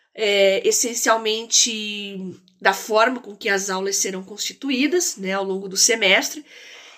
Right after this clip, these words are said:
Então vai ter livros que você vai gostar mais dos gráficos, livros que você vai gostar mais do texto. Agora, pra você selecionar o seu favorito, aquele que vai ser mais útil,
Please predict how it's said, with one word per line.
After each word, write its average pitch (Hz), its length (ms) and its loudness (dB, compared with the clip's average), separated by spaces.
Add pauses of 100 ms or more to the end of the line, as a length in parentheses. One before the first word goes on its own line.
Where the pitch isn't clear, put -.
Então 494 220 0
vai 571 100 8
ter 494 300 2
livros 349 400 4
que 349 140 -4
você 320 340 -2
vai 277 180 0
gostar 285 320 -2
mais 226 240 2
dos 302 160 -8
gráficos, 269 580 -2
livros 214 300 -10
que - 80 -18
você 220 160 -4
vai 214 140 -4
gostar 214 360 -4
mais 185 240 -2
do 247 120 -12
texto. - 500 0 (460)
Agora, 214 440 2 (300)
pra 381 160 2
você 480 260 2
selecionar 269 760 0
o - 60 -20
seu - 320 2
favorito, 262 540 0
aquele 226 220 -10
que - 100 -8
vai 233 120 -2
ser 254 200 0
mais 247 380 0
útil, 254 460 -2